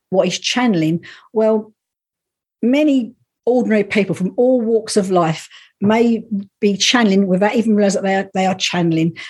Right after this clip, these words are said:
you know, and, and unexpectedly, you may sort of get a, a, a psychic moment, so to speak. You know, a sending master may or a spirit guide may feel they're gathered with you.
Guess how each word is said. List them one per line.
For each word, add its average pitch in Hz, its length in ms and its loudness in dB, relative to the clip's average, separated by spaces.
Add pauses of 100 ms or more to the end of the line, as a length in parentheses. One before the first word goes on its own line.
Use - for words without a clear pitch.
(120)
you 190 80 0
know, 180 320 2
and, 190 160 0
and 196 160 -4 (100)
unexpectedly, 202 960 0 (120)
you 185 60 -2
may 196 100 4
sort - 160 0
of 190 60 -2
get 185 380 0
a, 175 40 -2
a, 180 320 2 (1500)
a 277 60 0
psychic - 500 0
moment, 294 380 2
so 180 160 2
to - 140 0
speak. 170 340 0
You 240 80 2
know, 214 60 4
a - 20 0
sending 233 260 2
master 262 380 0
may 185 180 0
or 196 100 2
a 202 40 0
spirit 294 300 -2
guide 185 160 -2
may 185 160 -2
feel 196 180 -2
they're 180 140 0
gathered 180 320 0
with 175 240 -2
you. 165 180 0